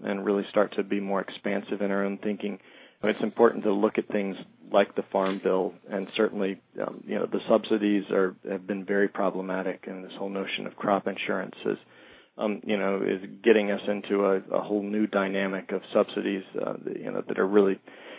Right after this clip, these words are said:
you know, really in, endanger, <laughs> you know, the, the national budget in many ways, but also, you know, they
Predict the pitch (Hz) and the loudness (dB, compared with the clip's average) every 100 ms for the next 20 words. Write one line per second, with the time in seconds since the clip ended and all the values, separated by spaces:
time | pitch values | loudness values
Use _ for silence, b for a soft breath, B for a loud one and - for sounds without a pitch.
0 | B - - - 92 120 - 143 139 117 | B -10 -8 -8 -2 0 6 8 10 8
1 | 110 107 110 107 113 113 117 104 104 - | 6 2 2 4 6 6 6 8 8 8
2 | - - 147 123 - 107 - 110 107 110 | 2 0 0 2 4 2 4 2 4 4
3 | 110 101 98 113 113 104 - 104 101 98 | 2 0 6 8 8 4 0 0 2 4
4 | 101 98 - 107 104 104 113 104 - B | 4 4 6 8 8 8 6 4 2 B
5 | B B - 110 104 - - - 104 | B B -4 -2 0 -2 -2 -2 4